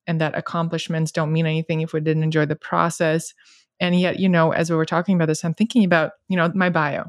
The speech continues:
on my media kit or the one that I share with brands or potential partners or when there's, like, a media interview request.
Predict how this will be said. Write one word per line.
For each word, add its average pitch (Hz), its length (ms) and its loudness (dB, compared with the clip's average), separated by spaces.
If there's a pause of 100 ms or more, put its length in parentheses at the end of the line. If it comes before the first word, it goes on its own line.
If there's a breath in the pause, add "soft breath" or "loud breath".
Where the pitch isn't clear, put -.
(160)
on 180 120 2
my 165 120 2
media 156 260 0
kit 147 320 -8
or 165 100 -4
the 165 80 0
one 160 140 0
that 156 80 2
I 156 60 2
share 160 200 -4
with 160 160 -2
brands 170 320 0
or 151 140 0
potential 156 440 -6
partners 156 580 -4
or 156 220 -4
when 160 200 0
there's, 156 200 -2
like, 147 160 -2
a 160 60 -2
media 165 640 2
interview 160 420 0
request. - 480 -4